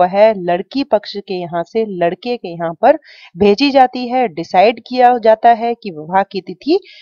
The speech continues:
यह है, निश्चित हो चुकी है। नेक्स्ट स्टेप देखिए, चिकनी कोथली यानी बरी पडली।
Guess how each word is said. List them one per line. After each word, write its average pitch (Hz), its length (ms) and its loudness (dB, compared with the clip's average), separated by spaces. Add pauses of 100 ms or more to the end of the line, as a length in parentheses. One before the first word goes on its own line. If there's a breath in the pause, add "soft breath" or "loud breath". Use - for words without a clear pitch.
(160 loud breath)
यह 202 300 0
है, 190 300 -2 (160)
निश्चित 185 460 -6 (500 soft breath)
हो 208 120 4
चुकी 170 380 -12
है। 165 200 -8 (1600)
नेक्स्ट 208 420 0
स्टेप 269 360 0
देखिए, 262 400 -8 (160)
चिकनी 285 480 -2 (180)
कोथली 202 560 0 (360)
यानी 214 360 0
बरी 240 460 0
पडली। 175 500 -4